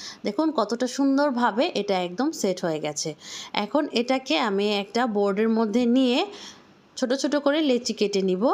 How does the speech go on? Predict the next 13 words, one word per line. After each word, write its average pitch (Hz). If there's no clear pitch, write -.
আপনারা 254
আপনাদের 262
পছন্দ 262
অনুযায়ী 277
যতটা 233
করতে 269
চান, 247
পাতলা 214
বা 220
মোটা, 226
সেভাবে 214
করে 240
করতে 285